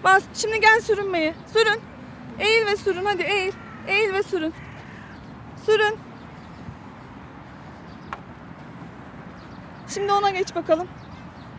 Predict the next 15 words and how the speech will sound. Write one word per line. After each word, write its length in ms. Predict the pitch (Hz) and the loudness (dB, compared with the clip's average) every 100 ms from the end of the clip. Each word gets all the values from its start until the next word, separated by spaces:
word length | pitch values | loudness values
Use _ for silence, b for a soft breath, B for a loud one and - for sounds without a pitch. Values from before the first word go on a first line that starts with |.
| - | -8
Eğil 260 | - 415 392 | 0 0 2
ve 100 | 392 | -2
sürün. 340 | - 349 320 339 - - - - - - - - - - - - - - - - - - - - - 73 76 78 78 80 76 80 76 - - - - - - - - | -2 -4 -4 -8 -14 -16 -16 -12 -8 -8 -10 -16 -16 -16 -16 -16 -16 -16 -16 -16 -16 -16 -16 -16 -16 -14 -14 -14 -14 -14 -14 -14 -14 -14 -16 -14 -14 -14 -14 -14 -2
Sürün. 300 | 370 370 370 - - - - - | 0 0 -2 -6 -12 -12 -14 -8
Şimdi 200 | - 453 | -4 4
çık 160 | 508 480 | 4 6
bakalım 340 | 415 403 381 | 6 6 4
bunun 160 | 359 359 | 2 0
üstüne. 380 | - 339 359 415 - - - - - | -2 0 0 0 -10 -12 -12 -12 2
Çık 160 | 466 440 | 4 6
üstüne. 420 | 480 381 359 403 - - - - - - - | 4 4 2 2 -2 -14 -16 -16 -16 -16 -2
Üstüne 360 | 381 - 392 415 | -2 0 0 0
çık. 180 | 381 370 - - - - - - - - | 0 -2 -8 -14 -16 -16 -16 -16 -14 -2
Aferin 500 | 349 370 392 370 370 | 4 4 4 2 0
sana. 240 | 370 330 | -2 -2